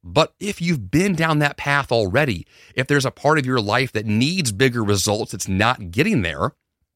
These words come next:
well, a bigger dream can be that solution. So if you walk into something that's a new project, a new ambition, that's not scary and not exciting and not really getting you jazzed to go do it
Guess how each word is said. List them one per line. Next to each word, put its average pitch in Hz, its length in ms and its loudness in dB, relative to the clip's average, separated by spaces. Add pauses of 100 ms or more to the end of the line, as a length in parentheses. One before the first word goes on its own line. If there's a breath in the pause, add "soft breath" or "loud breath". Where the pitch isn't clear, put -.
(340)
well, 120 180 2
a 127 60 4
bigger 139 400 4
dream 135 460 4
can 131 300 0
be 120 260 0
that 107 260 2
solution. - 640 -6 (580 soft breath)
So 131 240 4
if 110 100 -4
you 151 140 -4
walk 175 360 2
into 175 160 0
something 156 520 2
that's 104 280 0
a 95 140 2
new 117 340 2
project, 127 640 0
a 90 60 -2
new 143 320 4
ambition, 117 640 0 (360 soft breath)
that's 127 400 0 (120)
not 139 440 2
scary 151 680 0 (480)
and 117 180 4
not 135 220 4
exciting 151 720 0 (260)
and 104 200 2
not 143 200 4
really 127 160 2
getting 127 320 2
you 131 120 2
jazzed 107 600 0
to 107 80 0
go 101 140 2
do 90 320 0
it 160 180 0